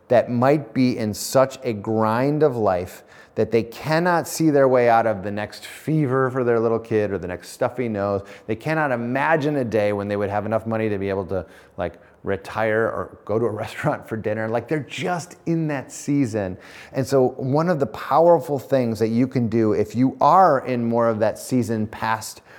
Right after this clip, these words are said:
those younger ages is to look at somebody and say, "Oh my goodness, look, look how you've <laughs> grown." That is such a powerful thing when somebody ahead of us in life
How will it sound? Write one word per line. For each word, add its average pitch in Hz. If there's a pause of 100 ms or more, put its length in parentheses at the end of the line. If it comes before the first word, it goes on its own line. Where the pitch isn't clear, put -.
(240)
those 113
younger 113
ages 98 (460)
is 135
to 135
look 127
at 139
somebody 110
and 107
say, 104 (100)
"Oh 131
my 135
goodness, 113 (640)
look, 143
look 170
how 151
you've 120
<laughs> -
grown." - (640)
That 131
is 139
such -
a 110
powerful 101
thing 90
when 90
somebody 98
ahead 101
of 123
us 117
in 110
life 87